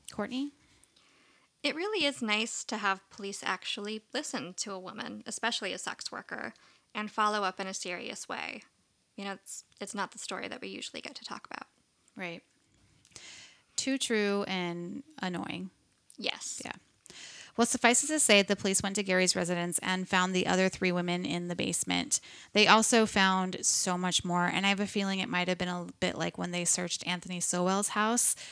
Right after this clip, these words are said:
Speaker 1: Courtney, what do you think?
Speaker 2: The investigators really did stumble upon much more than they bargained for.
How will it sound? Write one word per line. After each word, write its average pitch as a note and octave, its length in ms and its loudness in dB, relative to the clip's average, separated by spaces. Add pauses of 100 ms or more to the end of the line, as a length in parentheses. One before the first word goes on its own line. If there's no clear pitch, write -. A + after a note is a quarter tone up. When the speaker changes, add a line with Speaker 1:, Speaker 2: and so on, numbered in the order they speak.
(280)
Speaker 1:
Courtney, F#3+ 300 -6
what F3 120 -2
do F3 60 -4
you E3+ 120 -4
think? - 340 -10 (1160)
Speaker 2:
The A#3 200 -2
investigators B3 720 0
really A3+ 200 -2
did G#3+ 260 -4
stumble G3 360 -4
upon F#3 300 -10
much - 220 -8
more F3+ 140 -10
than - 140 -10
they - 80 -8
bargained - 380 -8
for. - 360 -10